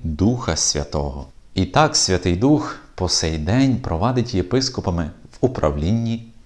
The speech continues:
церквою. У церкві є постійна потреба скликати оці собори, вирішувати спірні питання, тому що часи міняються, з'являються нові виклики,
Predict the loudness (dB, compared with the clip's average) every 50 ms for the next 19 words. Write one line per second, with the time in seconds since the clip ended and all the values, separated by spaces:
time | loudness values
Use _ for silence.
0 | -20 -14 -10 -6 -6 -6 -6 -8 -10 -12 -14 -14 -14 -12 -6 -4 -4 -2 0 0
1 | 0 0 0 0 0 0 0 -2 -4 -6 -4 -4 -2 0 0 0 0 -2 -2 -4
2 | -2 0 0 2 2 2 0 -2 -2 -2 -4 -2 -2 -2 -2 0 0 -2 -2 -2
3 | -2 -2 -2 -2 0 -2 0 2 2 2 2 2 0 0 0 -2 -2 -2 -2 -4
4 | -4 -4 -4 -6 -4 -4 -4 -4 -4 -4 -4 -4 -2 0 0 0 0 -2 -2 -6
5 | -10 -16 -18 -10 -4 -2 0 0 0 -2 -2 -4 -4 -4 -2 -2 -2 0 0 0
6 | 0 0 0 0 0 0 2 2 2 2 2 0 -2 -4 -6 -6 -4 -2 -2 -2
7 | -2 -2 -2 -4 -4 -2 -2 -2 -2 -2 -2 -2 -2 -2 -2 -4 -6 -6 -8 -10
8 | -14